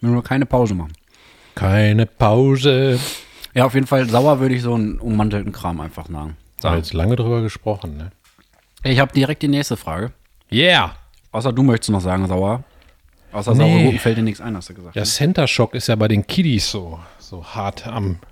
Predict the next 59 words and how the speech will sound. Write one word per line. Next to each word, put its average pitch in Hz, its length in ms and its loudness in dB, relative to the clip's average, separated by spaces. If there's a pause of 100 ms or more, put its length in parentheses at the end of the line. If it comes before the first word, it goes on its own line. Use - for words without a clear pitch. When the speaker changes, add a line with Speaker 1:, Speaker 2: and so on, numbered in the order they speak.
Speaker 2:
Stiesel, 98 600 -2
Speaker 1:
Ja, - 20 -2
Speaker 2:
sag 90 100 -2
Speaker 1:
aber 90 100 4
Speaker 2:
mal. 110 80 2
Speaker 1:
Center 127 260 -2
Shock - 220 -6
ist 123 100 -6
ja 120 140 0
auch 113 120 -2
nur, 120 200 0
der, 113 140 -2
der 107 260 -2
Schockmoment 113 600 -2
ist 113 120 -10
ja 123 80 0
auch 113 100 -2
nur 113 140 0
für 117 180 -4
fünf 120 220 -6
Sekunden. 110 480 -4 (120)
Speaker 2:
Ich - 60 -18
glaube, 98 180 -2
das 98 100 -4
ist - 40 -10
auch 107 100 0
ungesund, 90 400 -4
so 101 160 -12
wie 104 60 -6
sauer 101 320 -4
das 110 120 -6
ist. 110 200 -12 (460)
Speaker 1:
Ja, 95 100 -12
auf 82 120 -14
jeden 82 100 -12
Fall. 80 240 -8 (500)
Das 92 140 -12
kann 101 160 -4
ich 95 40 2
mir 101 60 2 (120)
<laughs> - 40 -4
nicht - 180 -2
anders - 240 -2
vorstellen, - 380 0
wenn 110 80 2
du 107 60 0
danach 107 240 -2
ein 123 40 0
Loch 113 200 2
in 127 80 0
der 113 140 0
Zunge 127 240 0
hast. 131 160 0
Ey, 113 120 -6
das 110 160 -2
brennt - 300 -2
ja 123 80 -2
so 110 100 -2
richtig. 120 260 -8